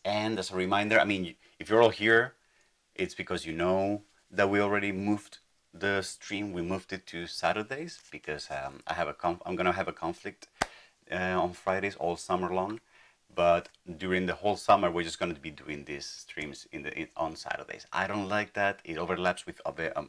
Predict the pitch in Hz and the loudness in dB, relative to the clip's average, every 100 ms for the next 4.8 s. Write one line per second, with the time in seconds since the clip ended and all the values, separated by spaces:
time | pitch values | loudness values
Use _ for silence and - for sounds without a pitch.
0 | _ 73 82 - - 85 92 - _ _ | _ -2 -2 0 -2 -2 -6 -8 _ _
1 | _ _ _ _ _ _ _ 87 95 - | _ _ _ _ _ _ _ 0 0 -2
2 | - 98 98 90 80 - 92 90 85 - | -10 -10 -8 -6 -6 -6 -6 -6 -8 -16
3 | _ _ _ - 87 98 92 - 90 87 | _ _ _ -10 -4 0 2 0 -2 -4
4 | - 82 - 90 92 90 95 | -4 -10 -10 -8 -2 -2 -2